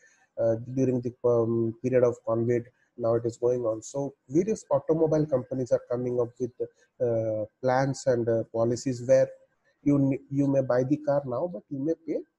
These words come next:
at a later period of time, or there is, uh, E M I holiday for certain months, and then you have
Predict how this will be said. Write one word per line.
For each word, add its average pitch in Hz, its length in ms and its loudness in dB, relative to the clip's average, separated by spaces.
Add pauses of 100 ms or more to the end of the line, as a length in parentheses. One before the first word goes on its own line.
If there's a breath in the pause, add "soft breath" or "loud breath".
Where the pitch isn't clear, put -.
at 120 100 -12
a 135 40 -6
later 117 380 -4
period 127 220 -10
of 120 80 -4 (100)
time, 120 220 -8
or 120 160 -4
there 127 140 -8
is, 123 200 -16 (360)
uh, 107 380 -6 (400)
E 139 160 0
M 135 120 0
I 135 120 4
holiday 127 460 -2
for 123 120 -4
certain 131 380 -2
months, 151 340 -6
and 131 160 -6
then 160 180 -2
you 135 120 -2
have 120 120 -8